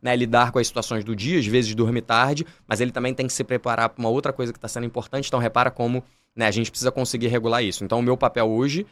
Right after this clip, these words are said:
né, como treinador é, de certa forma, ajudar os nossos clientes a regular todas essas coisas pra que eles consigam progredir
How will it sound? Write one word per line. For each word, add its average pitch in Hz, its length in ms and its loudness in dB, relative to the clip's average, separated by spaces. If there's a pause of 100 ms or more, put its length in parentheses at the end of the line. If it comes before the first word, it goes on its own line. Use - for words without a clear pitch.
(140)
né, 107 140 0
como 110 240 -2
treinador 110 680 0
é, 107 240 4
de - 80 -10
certa 110 280 -2
forma, 113 360 2
ajudar 101 420 0
os 120 100 -4
nossos 107 240 -2
clientes 104 380 -4
a 110 60 0
regular 113 440 0 (320)
todas 185 200 -4
essas 196 240 -4
coisas 131 240 -2
pra - 120 -4
que - 80 -4
eles 127 140 -4
consigam 120 460 -2
progredir 123 640 0